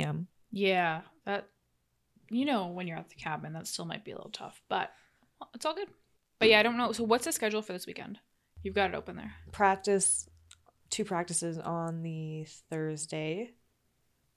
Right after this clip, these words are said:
Speaker 1: five thirty and then nine A M. This is Central Time for us.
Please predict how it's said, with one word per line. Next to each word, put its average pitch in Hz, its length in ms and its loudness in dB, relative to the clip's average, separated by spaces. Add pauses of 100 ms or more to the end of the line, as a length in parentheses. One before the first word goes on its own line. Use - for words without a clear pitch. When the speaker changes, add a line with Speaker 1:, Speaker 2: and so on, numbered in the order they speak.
(240)
Speaker 1:
five 156 280 0
thirty 156 420 -4 (200)
and 156 120 -6
then 147 160 -8
nine 147 200 -8
A 151 100 -10
M. - 80 -12
This 185 160 2
is 180 100 -2 (200)
Central 160 280 4
Time 151 280 -4 (540)
for - 160 -2
us. - 260 -2